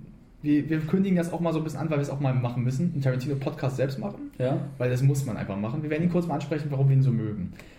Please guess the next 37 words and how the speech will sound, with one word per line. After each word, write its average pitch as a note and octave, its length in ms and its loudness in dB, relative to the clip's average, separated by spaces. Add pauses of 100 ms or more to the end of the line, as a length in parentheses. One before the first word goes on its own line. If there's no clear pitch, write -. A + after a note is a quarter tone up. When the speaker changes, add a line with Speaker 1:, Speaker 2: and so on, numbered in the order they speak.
(160)
Speaker 1:
Ich E3+ 180 -2
mag F#3+ 180 0
ihn F#3+ 100 2
persönlich E3+ 420 0
sehr, C3+ 280 2 (520)
weil C3+ 100 -2
er C#3 80 0
für D#3+ 80 0
mich E3+ 260 0
einer F3+ 200 0
der E3 100 0
wenigen F#3 180 0
Regisseure F3 460 -2
ist, E3 260 -4
der, D3 360 0
ähm, C3 320 2 (720)
keine D3 240 2
Animation D3 560 2
benutzt, D3 560 -2
also C3+ 160 0
sich D#3+ 380 0
ein - 40 -8
bisschen G3 160 0
davon E3+ 220 0
wegzuziehen, C#3+ 540 -2
so D#3+ 80 2
hat E3+ 100 -2 (260)
versucht, D#3 400 0
eine C#3 140 2
glaubhafte F3 480 -2 (120)
Geschichte D3 400 -4
mir, A#2+ 200 0
äh, A#2 160 -4
zu B2+ 160 -8
bilden C3+ 420 -4 (460)
und D#3 240 -4
halt D3+ 160 -2